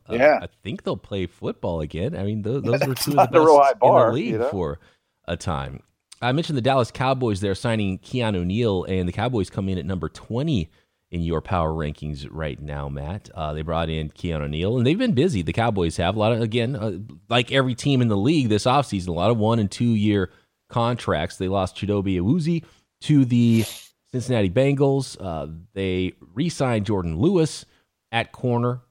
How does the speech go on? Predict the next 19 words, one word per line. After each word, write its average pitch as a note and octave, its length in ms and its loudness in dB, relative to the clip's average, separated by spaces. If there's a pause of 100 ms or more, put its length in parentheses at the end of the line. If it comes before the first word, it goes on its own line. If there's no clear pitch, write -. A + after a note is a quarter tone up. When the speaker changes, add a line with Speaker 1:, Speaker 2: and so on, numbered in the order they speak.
(280)
Speaker 1:
Andy A2 220 -2
Dalton B2+ 340 2
heading A2+ 280 2
to A2 180 -2
Chicago B2+ 600 2
on B2+ 100 2
a A#2 60 2
one-year, A#2+ 380 2
ten A#2+ 260 0
million A#2+ 220 0
dollar A#2 220 2
contract. A#2+ 540 0
They G#2 60 0
lost F#2+ 260 0
Cameron E2+ 360 -2
Irving, B2 380 0
so G2+ 160 -2
more A#2 200 2
players, G#2 440 -2